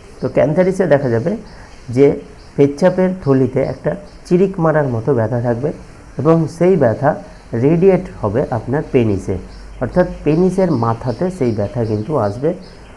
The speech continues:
হঠাৎ করে একটা চিরিক মারার মতো ব্যথা আসবে। তো এই রকম পরিস্থিতিতে আপনি ক্যান্থারিস মেডিসিনটিকে গ্রহণ করতে পারেন। পরের যে মেডিসিন সেটি হলো কোনিয়াম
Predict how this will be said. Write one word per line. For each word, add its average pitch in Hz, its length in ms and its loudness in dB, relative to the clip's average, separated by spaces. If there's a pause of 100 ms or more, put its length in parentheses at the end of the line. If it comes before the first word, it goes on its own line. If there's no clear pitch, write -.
(100)
হঠাৎ 185 260 2 (120)
করে 131 140 2 (160)
একটা 117 160 -4 (120)
চিরিক 139 260 2 (120)
মারার 113 300 -2
মতো 104 180 -4 (680)
ব্যথা 107 280 0 (220)
আসবে। 92 240 -6 (640)
তো 131 60 -4 (100)
এই 165 120 4
রকম 185 200 0 (120)
পরিস্থিতিতে 135 480 0 (120)
আপনি 113 200 -4 (140)
ক্যান্থারিস 127 460 -2 (100)
মেডিসিনটিকে 113 540 -4 (140)
গ্রহণ 107 260 -4
করতে 95 240 -8
পারেন। 95 180 -8 (600)
পরের 170 300 6
যে 190 60 4 (100)
মেডিসিন 160 300 0 (140)
সেটি 120 260 -2
হলো 131 160 0 (420)
কোনিয়াম 170 360 2